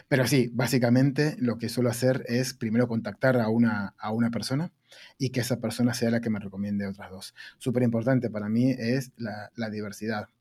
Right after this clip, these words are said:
Es como muy complicado en nuestro sector encontrar, eh, diversidad, eh, así que principalmente lo que suelo hacer es la persona que contacto, para mí ya tiene que ser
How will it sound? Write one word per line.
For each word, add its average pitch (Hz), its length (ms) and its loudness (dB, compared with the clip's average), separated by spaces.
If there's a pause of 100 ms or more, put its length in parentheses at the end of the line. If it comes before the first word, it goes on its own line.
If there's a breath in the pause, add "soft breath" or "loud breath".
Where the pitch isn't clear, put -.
Es - 120 -14
como 113 180 0
muy 123 180 4
complicado 113 580 0
en 101 40 -2
nuestro 98 220 -8
sector 113 440 -2
encontrar, 104 640 -8
eh, 107 320 -12
diversidad, 107 680 -4 (480 loud breath)
eh, 104 340 0 (220)
así 110 240 -4
que 117 220 0 (140)
principalmente 113 640 0
lo 113 100 0
que 107 80 -8
suelo 110 160 -4
hacer 117 200 -2
es 117 80 -8 (140)
la 113 140 -6
persona 113 260 -4
que 110 100 -8
contacto, 110 520 -4
para 104 200 -6
mí 107 120 -2
ya 110 120 -6
tiene 101 220 -6
que 98 80 -12
ser 107 300 -8